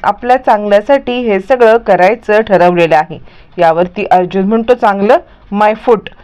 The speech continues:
असं म्हणत अर्जुन चिडलेला असतो आणि तो सांगायला लागतो, "हे बघ, माझं चांगलं वाईट मलाच जास्त कळतं. तुम्ही या सगळ्यामध्ये काहीही विषय घ्यायची गरज नाहीये आणि माझं लग्न झालंय. काय वेड्यासारखं हे सगळं चाललेलं आहे?"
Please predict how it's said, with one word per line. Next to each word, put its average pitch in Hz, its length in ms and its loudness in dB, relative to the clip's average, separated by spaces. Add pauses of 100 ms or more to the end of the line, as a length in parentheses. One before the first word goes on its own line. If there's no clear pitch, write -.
(200)
असं 269 280 0
म्हणत 359 380 2
अर्जुन 233 420 0
चिडलेला 214 500 0
असतो 254 460 0 (200)
आणि 175 180 -2 (120)
तो 180 140 2
सांगायला 180 460 2
लागतो, 226 320 0
"हे 202 160 0
बघ, 226 180 2 (400)
माझं 190 380 0
चांगलं 190 440 2
वाईट 220 340 0
मलाच 185 400 0
जास्त 185 300 0 (100)
कळतं. 180 380 2 (340)
तुम्ही 269 280 -2
या 269 160 4
सगळ्यामध्ये 202 640 2
काहीही 180 500 -2
विषय 214 340 -2
घ्यायची 190 420 -2
गरज 185 360 2
नाहीये 160 360 -2 (320)
आणि 185 200 -2
माझं 185 580 0
लग्न 190 460 2
झालंय. 170 300 2 (340)
काय 294 200 2
वेड्यासारखं 330 640 2
हे 277 120 4
सगळं 233 300 4
चाललेलं 190 440 0
आहे?" 196 260 -2